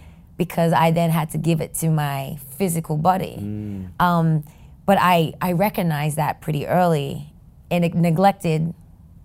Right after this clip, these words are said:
Speaker 1: it, knowing, knowing that it was a bad, not a bad, I mean, a good thing. Um, but I very much walked into the gym knowing, like, what can I do that's gonna, like, make my muscles, like, cry?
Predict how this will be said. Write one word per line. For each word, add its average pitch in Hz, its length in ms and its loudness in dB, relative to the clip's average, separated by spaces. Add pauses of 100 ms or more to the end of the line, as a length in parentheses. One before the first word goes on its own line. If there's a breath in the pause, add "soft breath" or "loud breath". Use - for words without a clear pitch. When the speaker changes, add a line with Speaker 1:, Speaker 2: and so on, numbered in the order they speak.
(320)
Speaker 1:
it, 175 380 0 (160)
knowing, 185 360 0
knowing 220 280 4
that 170 140 4
it 160 60 0
was 160 100 0
a 160 60 2 (160)
bad, 147 360 4 (560 soft breath)
not 247 140 4
a 220 40 6
bad, 175 260 2
I 185 60 -2
mean, 175 140 2
a 156 60 0
good 175 200 0
thing. 151 340 -6 (360 loud breath)
Um, 170 360 2
but 190 120 2
I 175 200 6
very 175 340 4
much 175 240 0
walked 165 240 0
into 170 220 -4
the 160 100 -2
gym 160 260 2
knowing, 160 260 2
like, 151 160 -4
what 185 200 0
can 214 140 -6
I 190 100 -4
do 170 200 -2
that's 147 180 -4
gonna, 151 200 -4
like, 143 220 -8
make 151 200 -4
my 151 140 -2
muscles, 131 440 -8
like, - 220 -10
cry? 50 540 -8